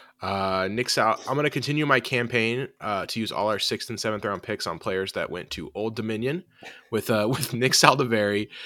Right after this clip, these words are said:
uh, strong athletic tester guard. Um, my biggest problem with him is that he's, he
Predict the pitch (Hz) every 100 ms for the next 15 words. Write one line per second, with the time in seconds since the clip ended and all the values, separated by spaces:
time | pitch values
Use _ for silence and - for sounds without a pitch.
0 | - - - 101 92 - 117 120 117 110
1 | 107 - 107 - 101 92 85 - 98 95
2 | 92 90 87 _ _ - _ _ - 92
3 | 87 82 - _ 113 110 113 113 - 110
4 | 104 - 101 104 92 - 104 87 - -
5 | 113 - - - _ - - 127 120